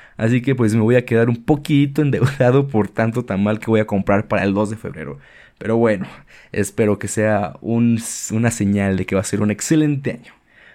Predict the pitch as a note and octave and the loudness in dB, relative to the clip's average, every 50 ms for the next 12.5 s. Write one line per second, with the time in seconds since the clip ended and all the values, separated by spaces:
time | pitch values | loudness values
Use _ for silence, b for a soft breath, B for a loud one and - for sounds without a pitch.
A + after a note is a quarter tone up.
0 | b b - D3+ D#3 E3 D#3+ D#3+ G3 G3 F#3+ A3 G#3 G#3+ F#3+ G3+ F#3+ - - - | b b 2 2 4 4 4 4 4 4 6 6 4 4 4 2 2 0 -2 -2
1 | - C#3+ C#3+ C#3+ C3+ A2 F#2+ F2 - - G#2 G2+ G2+ G#2 - B B B B _ | -2 0 2 2 2 2 2 0 -2 -2 -2 0 0 -2 -4 B B B B _
2 | _ _ _ - G2 G2 F#2 - - A#2 A2+ G#2+ A2 A#2 A#2 A2+ A2+ G2+ - - | _ _ _ -4 -2 -2 -2 0 0 0 2 2 2 0 0 -2 -4 -6 -6 -4
3 | G2+ G2+ - b b b b b b b b - - _ - _ _ _ - C#3 | -4 -4 -4 b b b b b b b b -20 -20 _ -20 _ _ _ -2 0
4 | C#3 D3+ D#3+ E3 D#3+ - B2 A#2 - C3+ C3+ C3+ C3+ C#3 C3+ C3+ B2 - C3+ C#3 | 0 2 0 0 0 0 -2 -2 -2 -2 -2 -2 -2 -2 -2 -4 -4 -2 0 2
5 | C#3 C#3 C3+ A#2+ G#2+ B B B B B - D#3 F3+ E3 C#3 F#3+ F#3 - F#3 E3 | 4 4 4 2 2 B B B B B 0 0 0 0 0 -2 -2 -2 0 0
6 | D3+ C#3+ E3+ F#3+ G3 G3 E3 F#3 F#3+ E3+ D3 - - C#3+ C3+ C#3 B2+ G2 - - | 2 2 4 4 4 4 4 4 2 2 2 0 -2 -4 -2 -2 -4 -6 -4 -2
7 | C3 A2 G2+ F#2+ F#2 F#2+ F#2+ F#2+ F#2+ F#2+ F#2 E2+ E2 F#2+ G2+ b b b b b | 0 0 2 2 0 0 -2 -2 -4 -6 -6 -8 -8 -8 -10 b b b b b
8 | - A#2 A#2 B2+ C3 C3+ C3+ C#3 - B2+ A2 G2+ - - A2+ - - A2+ B2 B2 | -6 -2 -2 0 0 0 -2 -2 -2 -2 -2 -2 -2 -6 -8 -6 -4 -2 -2 -2
9 | B2+ - A#2 G#2+ A2 A#2 C3 C3 D#3 - C3+ B2 A#2+ - G2+ F#2+ A2 G#2+ A2+ A#2 | -2 -2 -2 0 0 2 2 0 2 2 0 0 0 -2 -4 -2 0 0 0 0
10 | A#2 A#2 A2+ - C3+ C#3 C#3+ C#3 C#3 A#2+ G#2+ - - - A#2 A#2+ A#2 A#2+ C3 A#2 | -2 -4 -4 -4 -4 -2 -2 -2 -2 -4 -6 -6 -4 -4 -4 -2 -2 -4 -4 -6
11 | G#2+ G2+ - - F2+ G2+ G#2+ G#2+ G#2+ A#2 - b b b b b b b b b | -6 -8 -10 -10 -6 -2 0 0 -2 -2 -4 b b b b b b b b b
12 | b - - C3 A#2+ A2+ F#2+ - - | b -2 2 2 2 2 0 -4 -10